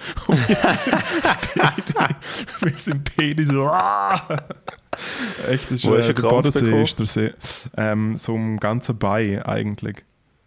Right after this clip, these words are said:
Speaker 2: Also so das Bein so zusammengezogen, so das Knie?
Speaker 1: Ja, ja, w-, was der Teufel
Speaker 2: Alter.
Speaker 1: weiß.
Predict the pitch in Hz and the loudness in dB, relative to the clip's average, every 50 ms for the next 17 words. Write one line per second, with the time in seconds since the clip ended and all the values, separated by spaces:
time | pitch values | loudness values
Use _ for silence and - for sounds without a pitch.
0 | _ _ _ _ _ _ _ - 104 110 117 110 110 107 98 110 104 101 - - | _ _ _ _ _ _ _ 0 0 0 2 0 -2 0 2 2 0 0 0 0
1 | 107 104 117 127 113 104 101 - - 107 113 120 127 - - 101 92 95 92 90 | 2 2 2 2 2 0 0 0 0 0 2 0 -2 0 2 2 2 2 2 0
2 | 98 92 98 92 - - - 110 107 113 113 110 110 110 110 110 110 110 110 110 | -2 -2 -2 -2 -4 -4 -2 2 4 4 4 4 4 4 4 2 2 2 2 0
3 | 113 110 110 107 107 107 110 - - 107 110 110 - - - - 113 113 90 90 | 0 0 0 0 0 -2 -2 -2 -2 -2 -2 -2 -2 -4 -4 -2 0 2 2 2
4 | 90 90 92 92 95 98 85 80 | 2 2 2 2 2 2 2 0